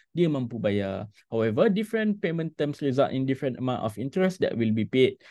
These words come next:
Okey, kalau bank A, interest dia tinggi sikit. Kalau, and, uh, bank B, uh, sorry, bank A interest dia tinggi, bank B interest dia rendah. Okey, therefore, Mister Vincent could choose o-, could also choose bank B as the total interest rate will be less for bank B. Okey, jadi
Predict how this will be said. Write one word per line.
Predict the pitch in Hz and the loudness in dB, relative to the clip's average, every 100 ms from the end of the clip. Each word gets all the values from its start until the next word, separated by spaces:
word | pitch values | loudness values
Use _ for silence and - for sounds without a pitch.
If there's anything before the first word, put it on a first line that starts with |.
| _ - | _ -6
Okey, | 151 | 2
kalau | 120 113 | 4 4
bank | 117 117 | 2 2
A, | 196 254 - - | 2 2 -2 -10
interest | 120 135 131 | -6 -6 -6
dia | 110 | -6
tinggi | 120 113 | -4 -2
sikit. | 151 - | 0 2
Kalau, | 104 107 101 101 | 2 0 0 -6
and, | 87 104 104 - | -6 -4 -6 -8
uh, | 87 80 | -8 -4
bank | 95 104 131 | 0 2 2
B, | 220 240 | 0 -2
uh, | - | -6
sorry, | 117 139 101 | -4 -4 -2
bank | 107 120 - | -2 -2 0
A | 180 | 0
interest | 139 143 131 | 0 -2 -2
dia | 117 | -2
tinggi, | 113 143 233 233 _ | 0 0 0 -2 _
bank | - 117 | -2 0
B | 156 | 0
interest | 113 120 113 113 | -2 -4 -6 -6
dia | |
rendah. | 104 107 104 104 104 - _ - - _ 113 | -4 0 2 2 0 -6 _ -20 -20 _ -4
Okey, | 156 | 2
therefore, | 110 110 175 | 2 2 0
Mister | 151 - | 0 0
Vincent | 107 107 107 180 202 202 | 0 0 -2 -2 -2 -2
could | 104 - | -8 -4
choose | 156 - | -6 -4
o-, | - 143 - _ _ | -6 -8 -10 _ _
could | 165 - | 0 2
also | 226 220 240 | 2 4 2
choose | 240 196 - | 2 -2 2
bank | 147 139 | 0 2
B | 139 139 - | 2 0 -2
as | 131 | -4
the | 127 | -6
total | 120 151 139 | -2 0 0
interest | 107 120 117 107 | -2 -4 -8 -4
rate | 175 170 - | -2 -2 -2
will | 127 127 | 0 0
be | 120 110 | 2 2
less | 135 156 - | 4 4 2
for | 113 107 | -2 0
bank | 101 104 | 2 0
B. | 101 92 - - - - | 0 -6 -10 -20 -14 -4
Okey, | 120 | -2
jadi | 170 | 0